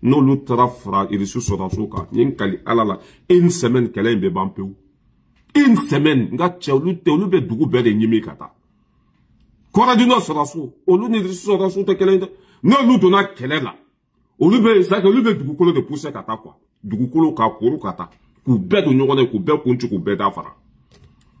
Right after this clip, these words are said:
O de siran b'o la. I y'a faamuya o la, u paniquelen don ko non, k'u man ka taa. Pour que aw taara fara ninnu kan.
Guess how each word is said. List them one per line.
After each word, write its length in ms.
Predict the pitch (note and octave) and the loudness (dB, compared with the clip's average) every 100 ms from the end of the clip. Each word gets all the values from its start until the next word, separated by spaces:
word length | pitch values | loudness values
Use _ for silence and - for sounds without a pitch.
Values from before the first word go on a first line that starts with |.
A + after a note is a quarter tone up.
| _ _ _ - | _ _ _ -2
O 120 | B2+ | 0
de 360 | C#3+ C#3 C3 - | 4 4 2 -2
siran 440 | - - C3 C3 A2+ | -10 -2 2 2 2
b'o 140 | A2 | 0
la. 160 | G2+ A2 - _ _ - | 0 -4 -12 _ _ -2
I 40 | C#3+ | 0
y'a 80 | |
faamuya 300 | D#3+ A#2+ C3 | 0 0 2
o 20 | B2 | 2
la, 160 | A#2+ A#2 | 0 -2
u 120 | G#2+ - | -6 -2
paniquelen 580 | D3 D3+ C#3+ D3 D3 | 0 0 2 0 2
don 220 | A2+ A2+ A2 | 0 -4 -4
ko 100 | C3+ | -2
non, 160 | C#3 B2 | 0 0
k'u 140 | C3+ | 0
man 180 | A#2 G#2+ | 0 -2
ka 140 | E2+ - | -4 -18
taa. 120 | - _ _ _ _ | -20 _ _ _ _
Pour 120 | - F3+ | -2 0
que 80 | |
aw 80 | D3 | 0
taara 200 | C3+ B2+ | 2 0
fara 200 | B2+ G2 | 0 -6
ninnu 240 | F2+ F#2 F#2+ | -6 -8 -8
kan. 120 | - | -14